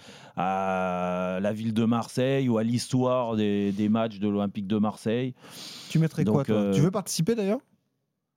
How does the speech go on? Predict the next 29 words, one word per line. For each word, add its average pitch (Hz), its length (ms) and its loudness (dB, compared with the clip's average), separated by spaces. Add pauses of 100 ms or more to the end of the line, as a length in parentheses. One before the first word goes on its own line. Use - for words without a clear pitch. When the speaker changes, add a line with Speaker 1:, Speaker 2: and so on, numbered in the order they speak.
Speaker 1:
Euh, 92 640 2
non, 101 320 2
je 120 220 -8
suis 113 200 -4
pas 135 240 0
assez, 127 360 0
euh, 101 800 2
proche - 580 -4
<laughs> - 680 -6
de 107 120 0
ce - 120 -6
club 127 420 0
pour, 104 360 0
euh, 98 600 0
connaître 113 400 -2
tous 107 140 -2
les 110 120 2
Speaker 2:
T'aurais 151 200 2
Speaker 1:
tenants 170 120 4
Speaker 2:
mis - 60 2
Speaker 1:
et - 20 2
Speaker 2:
quoi 175 100 4
Speaker 1:
les 110 80 2
Speaker 2:
comme 110 160 0
couleur, 143 220 2
Speaker 1:
aboutissants 110 160 0
Speaker 2:
toi ? 110 160 -6
Speaker 1:
de 90 60 -4
l'histoire. - 300 -4